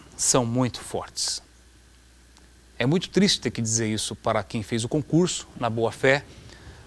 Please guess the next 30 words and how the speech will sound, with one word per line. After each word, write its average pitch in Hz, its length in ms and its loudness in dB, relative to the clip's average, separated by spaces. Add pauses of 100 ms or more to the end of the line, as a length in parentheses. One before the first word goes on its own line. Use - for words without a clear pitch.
(100)
para 113 140 2
quem 127 160 0
fez 117 260 2
essas 110 240 -2
provas, 131 680 4
está - 280 2
esperando, 120 800 2
não 104 100 0
é, 131 80 4
o 117 60 0
resultado. 123 840 2 (1300)
Agora, 180 280 4
notem 202 400 0
bem, 98 220 -2 (1120)
se - 440 2 (160)
a 156 80 6
Prefeitura 190 560 4
de 208 80 6
Londrina 110 560 2
coloca 139 520 6 (640)
que 151 80 6
as 139 100 8
questões 170 380 2
têm 185 120 2
que - 80 -4
ser - 280 6
inéditas, 165 640 6
tá 156 100 4
no 185 80 6
contrato, 247 580 2